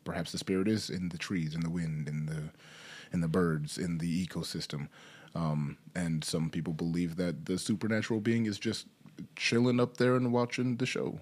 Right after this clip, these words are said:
or dictating what happens. And, and again, y-,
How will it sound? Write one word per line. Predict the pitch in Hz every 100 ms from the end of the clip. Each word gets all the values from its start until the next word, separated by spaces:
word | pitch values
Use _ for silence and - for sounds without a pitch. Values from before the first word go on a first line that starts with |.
| -
or | 95 90 90 87 85 - 107
dictating | 127 117 135 113 113
what | 113
happens. | 117 98 - 73 -
And, | 90 85 78 -
and | 101
again, | 85 69
y-, | 80